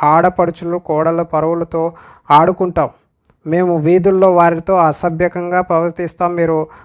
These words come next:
ప్రతి ఇంట్లోకి బలవంతంగా ప్రవేశించాల్సి ఉంటుంది. వారి కుమార్తెలను, కుమారులను వదిలివేయవద్దు.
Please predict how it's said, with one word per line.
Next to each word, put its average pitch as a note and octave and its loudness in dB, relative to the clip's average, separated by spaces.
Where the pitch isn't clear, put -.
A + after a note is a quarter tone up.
ప్రతి E3 0
ఇంట్లోకి F3+ 2
బలవంతంగా F3+ 0
ప్రవేశించాల్సి E3+ -4
ఉంటుంది. D#3+ -6
వారి D#3+ 0
కుమార్తెలను, E3 -4
కుమారులను D#3+ -4
వదిలివేయవద్దు. E3 -2